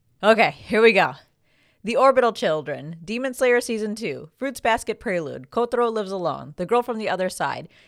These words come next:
eighty-six Part two, Orient Part one and two, Platinum End, Ranking of Kings, Teasing Master K-, Takagi-san Season three and the movie,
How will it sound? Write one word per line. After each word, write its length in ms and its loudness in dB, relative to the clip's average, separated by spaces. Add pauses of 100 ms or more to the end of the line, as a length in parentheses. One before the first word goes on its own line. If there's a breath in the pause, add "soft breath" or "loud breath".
(140)
eighty-six 500 -6
Part 300 -4
two, 340 -8
Orient 380 -4
Part 240 -2
one 180 -6
and 140 -10
two, 320 -4 (240 soft breath)
Platinum 420 0
End, 460 -4
Ranking 360 -6
of 140 -10
Kings, 480 -10 (140)
Teasing 340 -4
Master 380 -4
K-, 160 -14 (120)
Takagi-san 920 -2 (240 loud breath)
Season 380 -4
three 280 0
and 160 -4
the 40 -6
movie, 440 -8